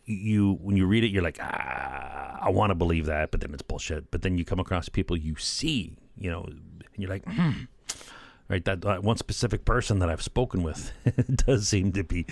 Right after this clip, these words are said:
you know, mentally inferior on this one specific topic. How is that possible, right? And you think, "Well, maybe my, uh, you know, happens to be." Anyways, Gustav claims that the reason they become mentally inferior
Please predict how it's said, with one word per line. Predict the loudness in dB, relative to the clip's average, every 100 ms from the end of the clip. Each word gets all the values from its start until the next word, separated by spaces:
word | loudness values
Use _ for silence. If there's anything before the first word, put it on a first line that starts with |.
| -8 -10 -12 -14 -4
you | 2 6
know, | 6 6 2 -6 -20 -20 -20 _ -16 0
mentally | 6 6 6 4 6
inferior | 4 4 4 6 4 4
on | 4 6 6
this | 6 4 2
one | 2 4
specific | 2 2 2 2 2 0 -4 -20 -20 _ -2
topic. | 0 2 2 0
How | -2 0 2
is | 2
that | 0
possible, | 0 0 -2 -6 -12
right? | -14 -16 -16 -16 -18 -6 0
And | 2
you | 2
think, | 2
"Well, | 0 -2
maybe | -2 0 2 4
my, | 4 2 0 -2
uh, | -2 -4
you | -2
know, | 0
happens | 0 -2 -6
to |
be." | -12 -6
Anyways, | -2 -2 -6 -16 -14 -14 -12 0
Gustav | 2 4 2 2 2
claims | 4 4 4
that | 2
the | 2
reason | 4 4 4
they | 2
become | 2 2 2
mentally | 4 2 0 -2 2
inferior | 0 2 2 2 0 -4